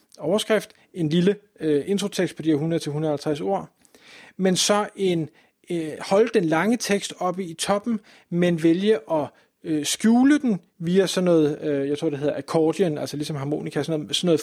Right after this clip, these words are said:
fold ud, noget, hvor du kan klikke, hvis du vil læse mere. Så i bund og grund vil han visuelt have mere eller mindre det samme, øh,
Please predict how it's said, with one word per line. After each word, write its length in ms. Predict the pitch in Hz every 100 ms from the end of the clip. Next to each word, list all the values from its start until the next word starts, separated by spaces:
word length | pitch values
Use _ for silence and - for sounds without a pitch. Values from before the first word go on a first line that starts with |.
| -
fold 180 | 151 151
ud, 240 | 247 247
noget, 240 | 185 180 165
hvor 120 | 160
du 100 | 151
kan 140 | 147 147
klikke, 360 | - 170 175 202
hvis 200 | 170 -
du 120 | 165
vil 220 | 151 143 - - - _
læse 360 | 165 165 147 147
mere. 340 | 147 151 180 175 - -
Så 140 | -
i 40 |
bund 220 | 180 226 240
og 60 |
grund 240 | 214 214 185
vil 80 |
han 200 | 170 165
visuelt 440 | 175 254 277 202 160
have 180 | - 180
mere 220 | 190 247
eller 140 | 247
mindre 260 | 196 180 208
det 180 | 202 156
samme, 440 | 170 143 165 214 - _ _ - _ _
øh, 400 | 165 156 143 139